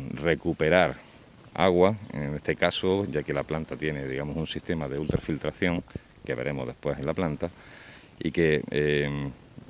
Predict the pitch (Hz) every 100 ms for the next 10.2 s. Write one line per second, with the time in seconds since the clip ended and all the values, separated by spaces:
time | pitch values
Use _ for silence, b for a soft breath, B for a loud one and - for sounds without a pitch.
0 | - 76 82 87 95 95 - 98 95 80
1 | 78 80 80 90 90 87 80 67 69 67
2 | 80 - 76 87 90 92 82 78 80 98
3 | 110 131 82 - 73 69 73 76 71 73
4 | 76 76 80 87 92 80 71 73 71 80
5 | - 82 73 87 80 80 76 69 - 67
6 | - 87 82 73 69 - - 80 98 107
7 | B B B B B B - 78 69 69
8 | 78 82 71 67 58 64 69 - 73 71
9 | 73 - - 71 73 78 76 76 76 -
10 | 90 101